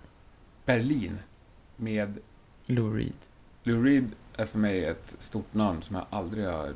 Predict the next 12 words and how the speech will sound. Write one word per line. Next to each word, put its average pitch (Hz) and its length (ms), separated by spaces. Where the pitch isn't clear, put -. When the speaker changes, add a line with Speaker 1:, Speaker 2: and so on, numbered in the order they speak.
Speaker 1:
egentligen 92 380
lyssnat 85 340
något 87 220
vettigt - 300
på. - 80
Speaker 2:
Men, 127 320
men 120 260
den 117 220
är, 113 340
den 123 300
är 107 80
fantastisk. - 580